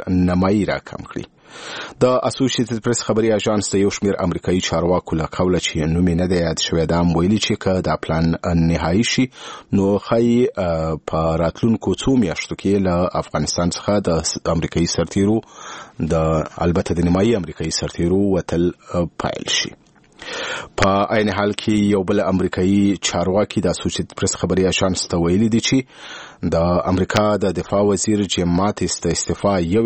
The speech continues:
علت هم همدا کېدلی شي چې، آه، ښایي د افغانستان څخه د نیمایي امریکایي سرتیرو د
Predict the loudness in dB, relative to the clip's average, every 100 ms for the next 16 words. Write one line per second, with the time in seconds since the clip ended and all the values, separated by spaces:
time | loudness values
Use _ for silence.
0 | 2 0 0 0 0 0 -2 0 -2 -4
1 | -2 0 0 0 0 0 0 2 2 0
2 | -4 -2 -2 -4 -4 -2 0 2 2 2
3 | 2 0 0 -2 -4 -2 -2 -2 -2 -2
4 | 0 0 0 0 0 0 -2 -4 -2 0
5 | 2 0 -4 0 0 2 0 -2